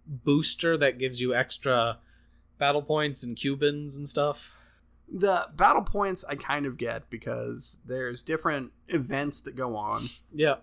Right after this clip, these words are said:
Speaker 2: Where the more battle points you accrue overall give you different rewards. Also, you can use these points to buy stuff in their battle point shop.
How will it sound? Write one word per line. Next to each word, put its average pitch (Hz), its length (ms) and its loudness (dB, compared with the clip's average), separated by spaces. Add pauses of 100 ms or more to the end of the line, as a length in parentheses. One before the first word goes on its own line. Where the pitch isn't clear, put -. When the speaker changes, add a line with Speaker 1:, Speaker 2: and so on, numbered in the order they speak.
(240)
Speaker 2:
Where 143 760 -2
the 139 220 -2
more 180 220 4
battle 151 320 4
points 143 400 -6
you 127 120 -6
accrue 117 600 -4 (400)
overall 135 800 2
give 135 180 -2
you 139 80 -4
different 104 280 -6
rewards. 98 520 -10 (200)
Also, 160 600 4 (260)
you 156 180 0
can 165 180 -2
use 151 260 -4
these 147 200 -2
points 120 480 -6
to 131 120 -4
buy 135 240 4
stuff 123 460 2
in 120 240 -4
their 113 180 -4
battle 104 260 -2
point 107 280 -6
shop. - 320 -4